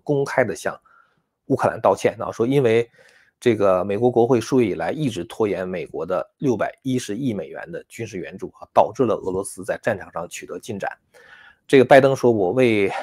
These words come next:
这几个月来无法知道资金是否到位而道歉。”但是呢，他说：“我们仍然支持乌克兰啊，完全彻底的支持。”泽伦斯基呢，呼吁美国两党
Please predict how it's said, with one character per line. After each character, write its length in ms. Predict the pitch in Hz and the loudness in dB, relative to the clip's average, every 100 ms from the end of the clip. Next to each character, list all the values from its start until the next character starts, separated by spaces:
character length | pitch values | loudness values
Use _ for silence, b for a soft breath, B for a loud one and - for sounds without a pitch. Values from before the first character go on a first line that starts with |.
| - | 4
这 120 | 139 | 4
几 180 | - 95 | 4 0
个 80 | |
月 120 | 117 101 | 2 4
来 140 | 95 | 4
无 120 | 101 | 2
法 180 | 135 90 | 2 0
知 140 | - | 0
道 180 | 104 95 | 2 2
资 200 | 92 120 | 2 -6
金 360 | 117 110 113 113 | -6 -6 -6 -10
是 180 | - 139 | -8 -6
否 160 | - - | -6 0
到 160 | 113 | 2
位 200 | 110 98 | 2 -2
而 280 | - 73 78 - | -6 -10 -10 0
道 140 | 101 | 0
歉。” 260 | - 127 - _ _ b b b | 0 -6 -6 _ _ b b b
但 140 | 151 | 4
是 100 | 139 | 6
呢， 120 | 123 | 2
他 140 | 104 117 | 0 0
说 140 | 120 | 2
：“我 120 | 104 | 0
们 260 | 80 92 92 | -2 -8 -10
仍 220 | 107 117 135 | -6 -2 2
然 160 | 95 | 0
支 140 | 92 110 | -2 -12
持 220 | - 90 | -10 -10
乌 120 | 110 | -10
克 140 | 107 85 | -8 -10
兰 140 | - - | -10 -10
啊， 100 | 92 | -4
完 200 | 95 120 | -4 -4
全 200 | 92 90 | -6 -8
彻 200 | - 104 | -6 -6
底 120 | - | -6
的 120 | - | -18
支 160 | - 90 | -16 -14
持。” 200 | - - _ _ _ b b b _ | -14 -18 _ _ _ b b b _
泽 100 | 151 | 6
伦 140 | 170 | 6
斯 140 | 156 160 | 4 2
基 100 | 156 | 2
呢， 120 | 110 | 0
呼 160 | - | 0
吁 60 | 135 | 0
美 160 | 110 80 | 0 -2
国 120 | 101 | -2
两 200 | 90 123 | -2 0
党 220 | 98 - | 0 -2